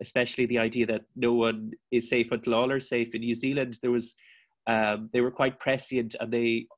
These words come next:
were sure to make sure that particular vulnerable populations, for example,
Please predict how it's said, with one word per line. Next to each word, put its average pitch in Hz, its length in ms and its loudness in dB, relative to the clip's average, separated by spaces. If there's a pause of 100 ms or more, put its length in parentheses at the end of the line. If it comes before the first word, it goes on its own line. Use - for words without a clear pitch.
(320)
were 123 300 0
sure 135 380 -2
to 131 180 -8
make 120 180 0
sure 123 300 -2
that 113 240 -4
particular 120 560 -4
vulnerable 131 600 -2 (300)
populations, 135 840 -2 (380)
for 127 60 -2
example, 113 420 0